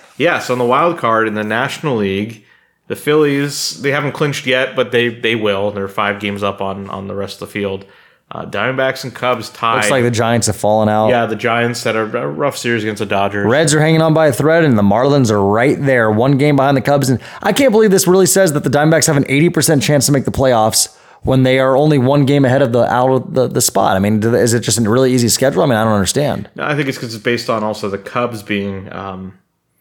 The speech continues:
Speaker 1: tied with them.
Speaker 2: Yeah.
Speaker 1: So they would need to fall behind the Cubs
Speaker 2: Do the
Speaker 1: and
Speaker 2: Cubs and Reds happen to play each
Speaker 1: Marlins.
Speaker 2: other, possibly? I mean, is that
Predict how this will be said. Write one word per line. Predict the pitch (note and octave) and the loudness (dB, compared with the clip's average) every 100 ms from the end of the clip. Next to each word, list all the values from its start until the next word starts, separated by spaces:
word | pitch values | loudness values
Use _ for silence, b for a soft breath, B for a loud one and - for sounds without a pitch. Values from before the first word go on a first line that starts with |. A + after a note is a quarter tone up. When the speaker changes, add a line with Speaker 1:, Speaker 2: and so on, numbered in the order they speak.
| _ _ _ | _ _ _
Speaker 1:
tied | - G#2 G2 | -6 -2 -2
with | G2 F#2+ | -4 -6
them. | F#2+ F#2+ F#2+ | -8 -10 -4
Speaker 2:
Yeah. | A2+ G2+ E2+ F#2+ | 0 2 2 -2
Speaker 1:
So | - A#2+ | -4 -4
they | A2 A2+ | -2 -2
would | A2 | -2
need | C3 C3 A#2 | 0 -2 -2
to | C3 A#2 A2 G2+ b b b | -2 0 0 -4 b b b
fall | _ B2+ A#2 | _ -2 0
behind | A2 G2+ G#2+ G#2 | 0 -4 -4 -2
the | G2+ | -6
Cubs | - A2 G#2 G#2 - | -4 -2 -2 -6 -6
Speaker 2:
Do | C3 | -4
the | G#2 | -2
Speaker 1:
and | |
Speaker 2:
Cubs | D3 D3+ | 0 2
and | C#3 | 2
Reds | C#3+ C#3 | 2 2
happen | D3 A#2 | 0 0
to | |
play | A#2 A#2 C#3+ | 0 2 2
each | |
Speaker 1:
Marlins. | D#3+ | 2
Speaker 2:
other, | F3+ F3 | 2 2
possibly? | F3+ F3 F3+ G3+ | 0 0 0 0
I | C#3+ | 2
mean, | G#2 | 0
is | F2+ | 2
that | A2 C3+ - | 2 0 -2